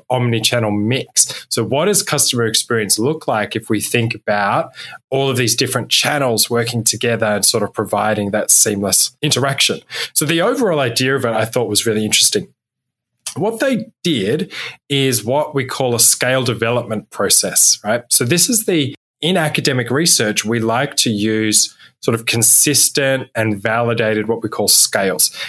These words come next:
And so if you think about when you're running a survey, uh, a scale essentially means if I'm gonna measure something like omnichannel experience, I'm not just gonna y-, ask somebody to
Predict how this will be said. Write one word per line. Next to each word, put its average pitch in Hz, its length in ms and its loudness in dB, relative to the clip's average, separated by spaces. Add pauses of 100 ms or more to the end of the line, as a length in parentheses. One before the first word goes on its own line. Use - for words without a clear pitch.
(160)
And 110 80 0
so 135 80 2
if 131 120 -2
you 135 60 0
think 160 280 0
about 135 340 0
when 120 120 0
you're 113 120 0
running 113 260 0
a 107 60 -2
survey, 110 600 2 (600)
uh, 113 240 0
a 127 80 2
scale 196 600 2
essentially 127 520 2
means 123 260 0
if 120 100 -4
I'm 156 200 2
gonna 180 240 2
measure 120 380 2
something 127 440 0
like 123 520 0
omnichannel 113 600 0
experience, 107 760 0 (260)
I'm 143 180 0
not 160 160 0
just 165 220 2
gonna 147 160 2
y-, 120 220 0 (140)
ask 135 340 0
somebody 107 500 0
to 123 340 -2